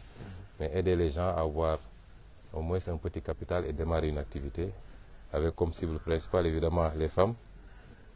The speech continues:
euh, pour, pour, pour ce que nous savons tous,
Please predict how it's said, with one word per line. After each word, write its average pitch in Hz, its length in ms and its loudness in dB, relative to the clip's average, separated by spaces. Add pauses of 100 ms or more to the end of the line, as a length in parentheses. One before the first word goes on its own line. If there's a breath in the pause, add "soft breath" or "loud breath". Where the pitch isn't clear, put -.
(120)
euh, 67 240 -2 (280)
pour, 80 120 -2 (140)
pour, 78 100 -4 (180)
pour 92 100 -2
ce - 100 -2
que 92 120 2
nous 92 100 4
savons 80 300 4
tous, - 320 -2